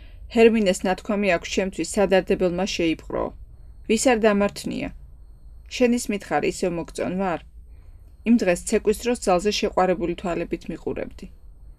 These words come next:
თვალები და ტუჩები დაუკოცნე მარიას, დაუკოცნე ყელი და მკერდი. სულ ცოტა ხნის წინ გაგულისებული და დაბოღმილი ვიყავი ჰერმინეზე.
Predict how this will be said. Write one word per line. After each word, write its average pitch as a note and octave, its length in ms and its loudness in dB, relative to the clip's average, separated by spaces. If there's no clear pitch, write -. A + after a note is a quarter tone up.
თვალები G#3 400 2
და A#3+ 120 6
ტუჩები F#3+ 400 -2
დაუკოცნე E3+ 680 0
მარიას, - 440 -4
დაუკოცნე F#3 600 0
ყელი E3 320 0
და G3 160 -2
მკერდი. D3+ 460 -6
სულ A3 280 4
ცოტა G3 280 0
ხნის F#3 240 -6
წინ A3 240 -2
გაგულისებული F3+ 760 0
და A3 140 0
დაბოღმილი F3 680 -2
ვიყავი E3 340 -2
ჰერმინეზე. D#3 680 -6